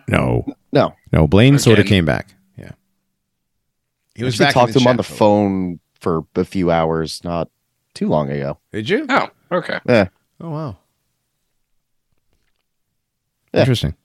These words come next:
Speaker 3: I just know he had prison issues, so.
Speaker 1: He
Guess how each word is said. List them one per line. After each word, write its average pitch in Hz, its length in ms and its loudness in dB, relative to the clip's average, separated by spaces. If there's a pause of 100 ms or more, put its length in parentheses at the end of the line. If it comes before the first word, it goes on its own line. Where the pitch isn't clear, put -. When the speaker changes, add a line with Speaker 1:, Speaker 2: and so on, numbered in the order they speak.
(140)
Speaker 3:
I 143 140 2
just 131 180 0
know 139 140 4
he 110 80 0
had 95 140 -2
prison 85 320 -6
issues, 73 340 -6
so. 69 240 -8 (640)
Speaker 1:
He - 220 -2